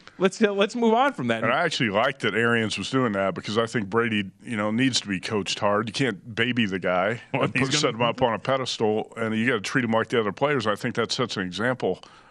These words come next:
Speaker 2: uh, for the rest of the team. I,
Speaker 1: Yep.
Speaker 2: I, you know, nobody in an organization wants to see one person babied or one person tweeted, treated like a queen, right?
Speaker 1: I mean,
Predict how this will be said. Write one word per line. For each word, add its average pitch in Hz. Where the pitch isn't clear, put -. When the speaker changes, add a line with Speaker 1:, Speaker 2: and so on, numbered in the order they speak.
Speaker 2:
uh, 95
for 123
the 104
rest 113
of 80
the -
team. 131
I, 101
Speaker 1:
Yep. 101
Speaker 2:
I, 120
you -
know, 113
nobody 160
in 135
an 120
organization 107
wants 123
to 117
see 135
one 117
person 117
babied 98
or 95
one 113
person 117
tweeted, 104
treated 107
like 104
a 95
queen, 98
right? 123
Speaker 1:
I 120
mean, 110